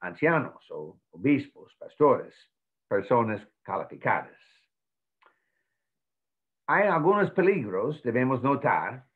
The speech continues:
La secuencia no es difícil entender bíblicamente.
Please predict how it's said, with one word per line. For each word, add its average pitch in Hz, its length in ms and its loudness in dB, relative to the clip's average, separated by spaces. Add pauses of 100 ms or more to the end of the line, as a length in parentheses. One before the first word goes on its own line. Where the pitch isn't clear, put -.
(1040)
La 113 180 -4
secuencia 139 680 2
no 131 220 0
es 123 120 -2
difícil 131 840 2
entender 120 680 2
bíblicamente. 120 1000 -2